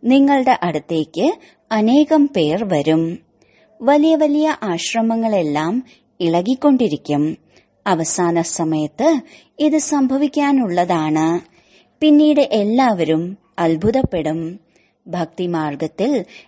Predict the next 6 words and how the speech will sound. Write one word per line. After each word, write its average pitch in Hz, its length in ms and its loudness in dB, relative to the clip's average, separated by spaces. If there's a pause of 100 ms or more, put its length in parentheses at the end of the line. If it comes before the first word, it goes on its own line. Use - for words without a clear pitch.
(120)
എത്രയധികം 277 920 0
പ്രസ്ഥാനങ്ങളുണ്ട്. 180 1160 0 (640)
ജ്ഞാനമാർഗത്തിൻ്റെതായി 180 1800 0 (340)
ഒന്നുപോലുമില്ല. 180 1300 2 (520)
അതിനാൽ 170 560 0 (360)
നിങ്ങൾക്കാണ് 247 920 2